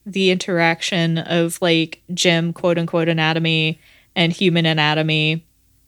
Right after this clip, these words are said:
Um, and the fact that they can do that without killing the humans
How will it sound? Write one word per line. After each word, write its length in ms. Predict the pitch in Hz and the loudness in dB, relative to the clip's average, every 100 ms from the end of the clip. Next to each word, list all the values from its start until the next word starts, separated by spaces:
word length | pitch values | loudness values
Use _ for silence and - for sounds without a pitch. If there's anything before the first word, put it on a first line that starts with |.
| _ - | _ -4
Um, 580 | 170 160 156 156 160 180 _ _ _ _ _ _ _ _ _ _ _ _ 202 | -2 0 0 -2 -4 -8 _ _ _ _ _ _ _ _ _ _ _ _ 0
and 600 | 175 165 165 165 170 - _ _ _ _ _ _ _ _ _ _ _ _ _ _ _ _ _ _ _ - | 2 2 0 -2 -2 -6 _ _ _ _ _ _ _ _ _ _ _ _ _ _ _ _ _ _ _ -10
the 200 | - 185 | 0 0
fact 440 | - 185 175 - | 2 0 0 -2
that 380 | 190 175 170 - _ - | 2 2 2 -4 _ -14
they 360 | 190 180 175 | -4 2 2
can 320 | 170 208 175 | 2 -2 -2
do 260 | 165 180 180 | -2 -2 0
that 280 | 175 170 - | 2 2 0
without 460 | 185 165 170 170 - | -2 0 0 0 -6
killing 600 | - 185 175 175 180 175 | -4 -2 0 -2 -2 -4
the 100 | 180 | -4
humans 880 | - 202 180 170 180 196 214 220 | -4 -4 -2 0 -2 -2 -2 -4